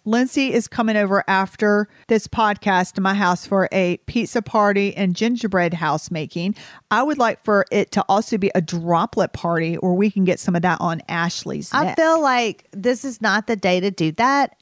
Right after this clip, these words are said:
Speaker 2: and that you can come over here, and I'm not bringing it over there 'cause I'll never see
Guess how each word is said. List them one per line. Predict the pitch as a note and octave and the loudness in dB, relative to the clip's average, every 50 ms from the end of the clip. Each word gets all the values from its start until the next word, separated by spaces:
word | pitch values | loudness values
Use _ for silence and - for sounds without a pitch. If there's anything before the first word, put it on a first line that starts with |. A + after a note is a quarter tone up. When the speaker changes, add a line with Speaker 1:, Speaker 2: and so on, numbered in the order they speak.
| _ - | _ -2
Speaker 2:
and | A3 A3 G#3+ G3+ G3+ G3+ G3 G3 F3+ - - | 0 2 4 4 4 4 4 2 0 -4 -6
that | F3+ F3+ G#3+ G3+ G3 F#3+ E3 - _ _ _ _ - | -2 2 2 4 4 2 2 -2 _ _ _ _ -10
you | - G3 E3 F#3+ G#3+ G#3+ A3 A3+ A3+ A3+ A3+ A#3 A#3 A#3 | -10 -8 -2 2 4 6 6 6 8 6 6 6 4 4
can | - - G3+ | 0 -6 -6
come | - A3 A#3+ | 0 2 4
over | G#3+ G#3 F#3+ G3 F#3+ | 4 4 2 0 -2
here, | - - - - E3 E3+ F#3 G#3+ C#4 D4+ D4+ - - - - - - - _ - - | -4 -6 -8 -4 -2 0 2 2 2 0 0 -2 -8 -20 -20 -20 -20 -20 _ -4 -2
and | G#3+ - - | 0 0 2
I'm | G3+ A3 A3+ | 2 2 2
not | B3 B3+ G3+ F#3 F3+ _ - | 2 0 0 -2 -6 _ -6
bringing | - F#3 F#3 F3 E3 F#3 F3 E3+ F#3 G3+ G#3 G3+ | -2 0 0 2 2 0 0 0 0 -2 -2 -2
it | G3+ - | -2 -2
over | - F3+ F3 | -2 0 0
there | F#3+ G3+ G3+ | 2 0 0
'cause | G3 - G#3 | -2 -2 -2
I'll | F3+ F3 | 0 0
never | E3+ E3 E3 E3+ E3+ F3+ F#3+ F#3+ F#3+ A#3 A#3+ B3+ | 0 -2 -2 -2 0 2 2 2 4 4 2 2
see | - - - - - - A3 F#3+ F#3+ G3 G#3 A#3+ C4+ B3+ A3 | 0 -2 -6 -6 -4 -2 0 0 0 0 0 0 -2 -4 -6